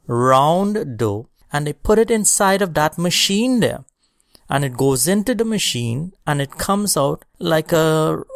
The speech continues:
a flat circle that isn't very big. And then they take the circle and then they roll it out." A worker in the store heard me talking to the lady and said, "Yes, that's what they do with the machine. The machine helps to start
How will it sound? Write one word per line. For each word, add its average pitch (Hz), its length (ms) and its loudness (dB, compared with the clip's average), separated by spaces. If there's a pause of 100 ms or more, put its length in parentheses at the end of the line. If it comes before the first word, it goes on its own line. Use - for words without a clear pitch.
a 156 100 0
flat 202 480 0
circle 220 640 2
that 139 180 0
isn't 202 260 0
very 214 240 4
big. 120 400 -2 (200)
And 135 140 -2
then 139 140 0
they 127 140 -4 (120)
take 208 320 -4
the 180 100 0
circle - 640 -2
and 120 600 -2
then 170 480 0
they 123 200 0
roll 101 360 -2
it 113 120 -6
out." 208 280 2 (400)
A 135 60 4
worker 175 460 2
in 170 180 0
the 143 80 0
store 147 460 2
heard 156 240 2
me 156 340 -4 (100)
talking 147 360 0
to 156 100 -2
the 139 140 -2
lady 127 260 -2
and 151 140 -4
said, 175 180 -2
"Yes, 294 400 0
that's 190 260 -2
what 214 120 0
they 208 120 0
do 202 200 -4
with 214 120 -2
the 208 80 -6
machine. 214 540 -2 (420)
The 143 120 -4
machine 196 480 -2
helps 185 460 -2
to 165 100 -4
start 165 560 2